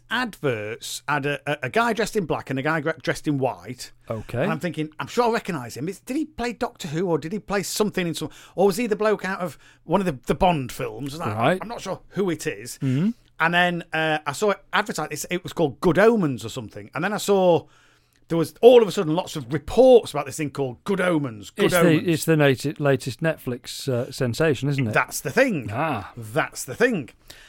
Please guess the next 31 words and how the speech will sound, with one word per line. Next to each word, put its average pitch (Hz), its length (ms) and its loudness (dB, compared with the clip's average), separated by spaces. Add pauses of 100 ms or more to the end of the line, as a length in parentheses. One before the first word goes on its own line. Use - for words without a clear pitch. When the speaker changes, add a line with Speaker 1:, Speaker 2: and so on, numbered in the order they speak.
(220)
Speaker 1:
And 160 240 -2
people 220 320 0
have - 80 -16
complained 175 580 0
about 107 320 -6
it. - 160 -20 (760)
Speaker 2:
I 170 160 2
watched, 185 440 0 (120)
uh, 147 360 2
a 127 40 -2
trailer 139 380 0
for 107 320 -6
it - 80 -10
and 131 120 -2
Speaker 1:
Okay. 123 180 0
Speaker 2:
thought, 120 180 2 (920)
"It's - 100 -6
not 139 160 -2
for 151 80 2
me." 156 280 6
Speaker 1:
Yep. 160 260 -2 (320)
People 185 100 2
Speaker 2:
Not 175 120 6
Speaker 1:
have 180 120 -2
Speaker 2:
for 160 100 4
me. 139 200 6
Speaker 1:
complained. 139 760 -2
Speaker 2:
Hmm. 120 260 -2
Speaker 1:
People 170 360 -6
are 143 100 -2
not 160 800 -6